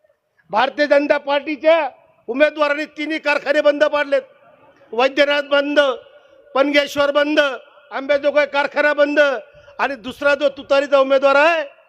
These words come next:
त्यांनी एका कारखान्याचे, ताई, चार कारखाने केलेत. आता कसे केलेत? त्या शेतकऱ्याचा ऊसाची रिकव्हरी, चौदाची रिकव्हरी, दहा दाखवायची, साडे दहा दाखवायची, उरलेली साखर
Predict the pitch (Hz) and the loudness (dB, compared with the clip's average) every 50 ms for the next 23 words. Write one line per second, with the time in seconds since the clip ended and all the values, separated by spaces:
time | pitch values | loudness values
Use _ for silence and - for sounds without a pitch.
0 | _ _ _ _ _ _ _ _ _ _ _ 214 240 247 277 277 254 262 262 262 | _ _ _ _ _ _ _ _ _ _ _ -2 0 0 0 0 0 0 0 0
1 | 247 269 277 220 214 254 269 269 - 277 262 269 247 269 - 269 262 269 262 - | 0 -2 -2 -2 -2 -2 -4 -2 -2 -4 -4 -4 -6 -2 2 2 2 2 2 0
2 | 262 269 269 - 269 269 262 - 277 262 262 202 233 247 247 233 - - - - | 0 0 0 0 -2 -4 -2 -2 -4 -4 -4 -8 -6 -4 -4 -4 -6 -12 -20 -20
3 | _ _ - _ - 226 220 277 269 262 - 277 262 - 294 294 277 247 302 302 | _ _ -20 _ -8 -4 -2 -2 -2 -2 -2 -4 -2 2 2 0 2 2 2 2
4 | 311 311 294 - _ _ _ _ _ _ _ _ 262 269 254 - - - 269 269 | 2 2 0 -6 _ _ _ _ _ _ _ _ -4 -4 -4 -4 -4 -2 -2 -2
5 | 262 _ - 285 277 285 277 277 - 302 339 359 330 - - _ _ _ _ _ | -2 _ -2 0 2 2 0 2 2 2 4 4 0 -4 -8 _ _ _ _ _
6 | _ 247 254 - - 285 277 - - 285 285 277 277 - - 294 285 285 285 294 | _ -20 -10 -4 -2 -2 -2 -2 -6 -8 -6 -6 -6 0 2 2 2 2 -2 -6
7 | 285 269 220 _ _ _ _ _ - 262 269 294 285 294 285 285 277 - 285 294 | -8 -10 -12 _ _ _ _ _ 0 2 2 2 2 0 0 0 -6 -8 -10 -8
8 | 294 294 277 - 294 294 294 302 302 294 285 262 - _ _ _ _ 160 151 226 | -8 -10 -4 0 0 0 0 0 -4 -6 -6 -8 -10 _ _ _ _ -8 -4 -2
9 | 254 277 277 285 269 285 269 262 254 269 262 262 277 277 240 - 240 247 262 277 | 0 0 -2 -2 -2 -2 -4 -2 -4 -8 -6 -6 -8 -14 -10 -4 -4 0 0 2
10 | 262 285 269 269 262 262 254 - 262 269 269 262 277 339 330 302 233 - - - | 2 2 0 0 -2 -4 -4 -2 -2 -2 -2 -2 -2 -4 -4 -4 -6 -14 -20 -20
11 | - - 208 254 285 285 277 294 285 294 294 269 - - - 277 269 - - 302 | -18 -8 -2 -2 0 2 2 2 4 4 2 0 0 0 -2 -2 -2 0 2 2
12 | 320 311 294 277 | 2 4 0 -2